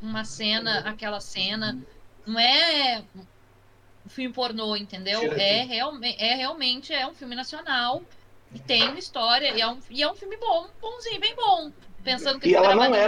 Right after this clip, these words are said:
Speaker 1: demorar
Speaker 2: apresentadora
Speaker 1: anos
Speaker 2: na
Speaker 1: pra
Speaker 2: época,
Speaker 1: terminar.
Speaker 2: né?
Speaker 1: Ela não era apresentadora, ela não era nada disso. Ela foi convidada pra fazer o filme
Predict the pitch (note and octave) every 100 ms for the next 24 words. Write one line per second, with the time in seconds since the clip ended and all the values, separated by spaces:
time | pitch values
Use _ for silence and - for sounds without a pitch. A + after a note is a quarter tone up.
0 | G#3+ G#3 E3+ F3+ F3+ E3+ F3 A3 A3 G3
1 | F#3 C#3 C#3+ A#2 G#2+ - - - _ -
2 | A#3+ B3+ B3+ D#4 D4 D4+ B3+ B3 A#3 A#3
3 | A3+ F#3 A3+ A3+ A3 G#3+ G#3 G#3 A3 G#3+
4 | G#3+ C#4+ D4+ C4 - F#3+ G3 A3+ A#3 A#3
5 | G#3+ B3 C#4 C#4 C#4 C#4+ D4 D4+ B3+ C4+
6 | D#4+